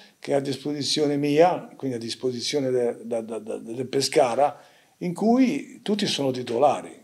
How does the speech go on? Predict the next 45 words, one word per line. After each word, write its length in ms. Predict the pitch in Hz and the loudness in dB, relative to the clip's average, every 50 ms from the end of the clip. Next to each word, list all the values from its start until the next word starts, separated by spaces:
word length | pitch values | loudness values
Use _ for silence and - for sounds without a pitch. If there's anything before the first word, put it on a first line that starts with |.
| _ _ | _ _
Quando 200 | - 151 156 160 | -8 -6 -6 -6
sono 240 | - - 202 202 202 | -4 -6 -6 -6 -4
chiamati 440 | 202 208 208 208 220 202 185 - | -4 -2 -2 0 0 0 0 -2
in 60 | 190 180 | -6 -4
campo 520 | - 202 196 180 - - - - - - _ _ _ _ _ - | -2 0 0 0 -2 -4 -6 -8 -10 -10 _ _ _ _ _ -8
non 160 | - 175 170 | -6 -4 0
conta 240 | 170 214 190 - 143 | 2 2 2 2 0
il 60 | 123 | -2
primo 260 | - 135 131 123 127 | -4 -4 -4 -4 -2
tempo 260 | 123 139 143 131 127 | -2 -2 -2 -2 -4
o 40 | 127 | -6
il 60 | 113 | -6
secondo 360 | - 120 113 120 117 113 110 | -6 -6 -6 -6 -6 -6 -6
tempo, 340 | 107 120 117 107 98 - 120 | -6 -6 -8 -8 -6 -6 -4
non 120 | 131 165 180 | 0 0 0
è 40 | 165 | 0
che 180 | - 139 123 | -2 -4 -6
chi 140 | - - 135 | -6 -8 -12
parte 320 | 120 - 143 139 - - - | -4 -2 -2 -2 -2 -4 -8
il 80 | - | -10
primo 260 | - - 160 160 143 | -8 -8 -6 -4 -4
è 40 | 131 | -4
titolare, 640 | 123 - 123 120 127 131 143 147 143 135 120 - - - - - - - _ | -6 -6 -6 -4 -2 0 2 2 2 2 0 -4 -8 -14 -20 -20 -20 -20 _
chi 120 | - - | -6 -4
è 20 | 147 | -2
il 80 | 135 | 0
secondo 340 | - - 139 135 156 147 139 | 0 0 2 2 2 2 2
è 40 | 143 | 0
una 100 | 135 135 | 0 0
riserva. 680 | 127 127 120 - - 117 110 98 95 98 101 - - - | 0 0 0 -2 0 0 -2 -2 -4 -8 -10 -10 -12 -14
E 180 | - - - 117 | -16 -14 -8 -6
siamo 240 | - - 190 190 | -4 -4 -2 0
una 140 | - - - | 0 0 0
squadra 500 | 170 170 - 262 269 220 147 - - - - _ _ _ _ _ _ | 0 0 0 2 2 2 0 -2 -4 -10 -20 _ _ _ _ _ _
che 160 | _ - 175 170 | _ -4 0 2
deve 220 | 180 202 202 208 | 4 4 6 6
dare 200 | 214 214 208 190 | 6 6 6 4
continuità 840 | 170 185 180 170 175 - 190 190 196 196 180 196 202 220 - - - | 4 2 0 0 0 0 0 0 0 0 4 6 8 8 8 6 4
appunto 500 | - 123 - - 147 135 120 - 123 123 | 2 -2 -4 -4 -6 -6 -4 0 0 2
al 80 | 123 135 | 2 2
nostro 340 | 147 160 139 - - 175 170 | 0 -2 -2 -2 0 0 0
gioco, 460 | 160 156 185 214 214 180 - 131 127 | 2 2 4 4 4 2 2 0 0
alle 100 | 127 131 | 0 0
nostre 320 | 147 156 151 - 180 190 | 0 -2 -2 0 0 0
idee 420 | 185 175 190 123 127 - 131 - | 0 2 2 4 4 4 2 0